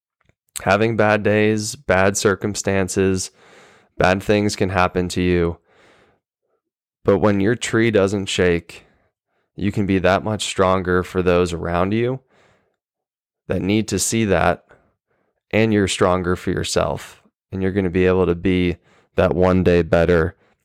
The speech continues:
that much faster. I think toughness is one of the most overlooked attributes that we can have. And mostly I, I'd look at just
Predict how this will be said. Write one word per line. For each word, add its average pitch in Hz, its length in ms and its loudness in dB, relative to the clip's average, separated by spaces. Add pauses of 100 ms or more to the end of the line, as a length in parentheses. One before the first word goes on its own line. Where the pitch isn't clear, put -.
(320)
that 85 200 0
much 76 220 -8
faster. - 580 -4 (1600)
I 120 100 0
think 120 240 0
toughness 98 580 0
is 92 200 -4
one 92 180 0
of 87 400 -2 (580)
the 104 140 -4
most 101 320 2
overlooked 104 880 0 (380)
attributes 87 880 -2 (840)
that 92 160 2
we 101 120 -2
can 87 160 -6
have. 82 500 -6 (1300)
And 98 180 -4
mostly 98 540 2
I, 87 280 0
I'd 85 100 -4
look 90 260 -2
at 85 100 0
just - 300 -4